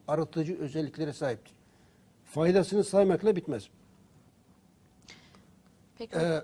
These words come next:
Speaker 1: öğle yemeği, ya, sabah kahvaltısı, mesela sabah böyle iki bardak limon suyu, karışımlı suyu içtiniz. Yani yarım saat, kırk beş dakika bir şey yememekte fayda var.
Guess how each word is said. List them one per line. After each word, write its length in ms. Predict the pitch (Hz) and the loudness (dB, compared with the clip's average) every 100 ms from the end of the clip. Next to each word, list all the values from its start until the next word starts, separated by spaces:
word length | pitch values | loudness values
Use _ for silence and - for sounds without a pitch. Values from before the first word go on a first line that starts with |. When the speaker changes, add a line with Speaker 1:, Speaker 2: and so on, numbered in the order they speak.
| - | -2
Speaker 1:
öğle 280 | 180 185 220 | 4 6 8
yemeği, 300 | 240 190 160 - - _ | 8 8 6 0 -10 _
ya, 200 | 151 127 - | -2 -2 -4
sabah 340 | - 143 202 | -2 0 2
kahvaltısı, 480 | 196 165 151 - - | 2 2 2 0 -2
mesela 360 | 151 156 151 123 | -2 2 0 0
sabah 360 | - 143 151 165 - - _ - - - - - | -6 -2 0 0 -4 -20 _ -20 -20 -20 -6 2
böyle 280 | 165 175 156 | 4 4 2
iki 240 | 165 180 185 | -2 0 4
bardak 420 | 175 143 175 170 - - - _ _ - | 4 2 -2 -4 -12 -20 -20 _ _ -8
limon 340 | 139 170 185 | 0 4 4
suyu, 400 | 175 - 156 156 | 4 0 0 0
karışımlı 640 | 151 151 160 - 165 151 147 | 0 0 0 0 2 2 0
suyu 240 | - 170 | -2 0
içtiniz. 500 | 156 143 - 123 - - _ _ _ - _ _ _ - _ _ - | 0 -6 -8 -12 -12 -20 _ _ _ -20 _ _ _ -20 _ _ -6
Yani 260 | 151 151 143 | -4 -2 -2
yarım 300 | 160 180 160 | -2 -2 -2
saat, 340 | 147 139 180 - - | -2 0 -2 -8 -20
kırk 220 | - - | -20 -6
beş 220 | 180 165 | -4 -2
dakika 380 | 151 135 - 165 | -4 -6 -6 -6
bir 80 | 147 | -6
şey 200 | 139 160 | -6 -4
yememekte 500 | 143 143 120 113 165 | -4 -4 -6 -6 -8
fayda 360 | - 131 123 | -6 -8 -8
var. 120 | 104 | -10